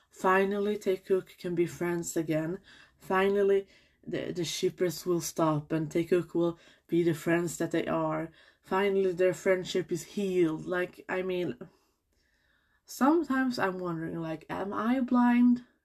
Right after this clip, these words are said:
Is it me? Like, a-, am I seeing something? Like, is it, like, I don't understand, because when they, I don't know who, I,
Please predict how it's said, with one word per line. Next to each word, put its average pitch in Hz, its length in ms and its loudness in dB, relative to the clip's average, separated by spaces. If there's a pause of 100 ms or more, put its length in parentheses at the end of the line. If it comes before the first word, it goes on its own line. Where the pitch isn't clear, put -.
(140)
Is 214 160 -4
it 240 120 4
me? 202 580 2 (600)
Like, 214 220 -6 (500)
a-, - 240 -2
am 214 200 4
I 214 180 4
seeing 214 460 2
something? 220 420 0
Like, 214 220 0
is 220 200 0
it, 220 200 -2 (500)
like, 214 280 -8 (200)
I 208 140 2
don't 247 260 8
understand, 180 840 -4
because 185 320 -4
when 208 180 0
they, 214 240 0 (1400)
I 214 160 6
don't 247 200 4
know 196 420 2 (160)
who, 185 400 0 (420)
I, - 160 -6